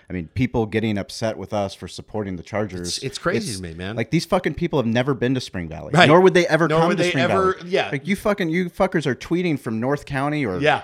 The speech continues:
Speaker 1: Gaslamp or wherever the fuck you are. You would never
Speaker 2: Never come here.
Speaker 1: touch foot in Spring Valley.
Speaker 2: No,
Speaker 1: And
Speaker 2: it's
Speaker 1: all
Speaker 2: so
Speaker 1: you're
Speaker 2: true.
Speaker 1: doing is adding to people, "Hey, where's that? I've never
Speaker 2: And
Speaker 1: heard
Speaker 2: it,
Speaker 1: of Cali
Speaker 2: it, this,
Speaker 1: Comfort."
Speaker 2: this galvanizing thing happens, right? The
Speaker 1: Yeah.
Speaker 2: people that, even the people that like you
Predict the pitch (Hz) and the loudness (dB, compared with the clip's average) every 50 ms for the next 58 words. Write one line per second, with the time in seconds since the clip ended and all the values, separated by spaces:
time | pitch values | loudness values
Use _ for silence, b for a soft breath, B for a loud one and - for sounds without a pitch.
0 | - - 131 127 139 139 - - 156 147 143 - - 104 98 113 143 165 175 165 | -2 2 4 4 4 4 2 0 -2 -2 -2 -2 -2 -2 0 0 0 0 0 -2
1 | 160 - 165 156 - - 147 151 151 143 127 123 151 185 156 127 117 120 131 143 | -4 -4 -6 -6 -4 -2 0 2 2 2 0 0 0 0 2 2 2 2 2 4
2 | 160 170 160 156 165 160 160 139 139 147 151 - 196 202 180 139 185 180 175 - | 2 2 2 2 2 2 2 2 0 0 2 2 2 2 4 6 6 6 4 4
3 | - - - - - 156 131 113 - - 120 110 - - - 127 117 113 107 110 | 0 -14 -4 2 4 4 4 4 2 -4 -6 -6 -6 -6 -6 -6 -4 0 2 2
4 | 113 107 - 170 202 214 151 - - 131 143 165 185 185 175 147 165 175 190 185 | 2 2 2 0 -2 -4 -6 -6 -2 2 4 4 4 4 4 4 4 4 4 4
5 | 156 139 127 - 123 - - _ - 117 131 147 165 156 131 120 120 123 123 - | 2 0 -2 -4 -6 -6 -8 _ -4 2 4 4 4 4 2 0 -2 -2 -4 -8
6 | b b b b b b b b b b _ _ - - 127 127 104 - _ - | b b b b b b b b b b _ _ -10 -6 -6 -6 -6 -8 _ -6
7 | 131 123 - 147 143 135 120 - - 135 170 208 156 98 110 120 147 139 - 202 | -4 -2 -2 -2 -2 -2 -6 -6 -6 -4 -2 0 0 2 2 0 0 0 -2 -2
8 | 220 135 - - - - 135 180 185 143 127 120 123 101 104 - 123 98 95 92 | -2 -2 -4 -6 -6 -4 -2 0 2 2 2 2 0 0 0 0 -2 -2 -2 -2
9 | - - 180 156 - 151 170 - _ - 160 156 - - - 185 208 233 226 202 | -2 -4 -4 -4 -4 -6 -8 -8 _ -6 -4 -4 -4 -2 -2 -2 0 0 -2 -2
10 | 151 123 110 101 - 117 104 - - 98 87 95 104 87 80 - 87 85 110 113 | -2 -2 -4 -4 -6 -10 -10 -8 -8 -8 -8 -8 -8 -10 -10 -14 -12 -8 -4 -2
11 | 135 175 185 - - 139 190 190 214 202 254 247 240 208 165 - - - b b | -2 -2 -2 -2 -2 -2 0 0 -2 -2 -2 0 2 2 2 2 0 -8 b b
12 | b b - 226 277 339 339 359 226 - 254 226 202 160 139 139 151 170 180 - | b b -6 -4 -2 0 0 0 0 0 0 2 2 2 2 4 4 4 2 0
13 | - 190 180 170 160 151 131 - | -2 -2 0 0 0 0 -2 -6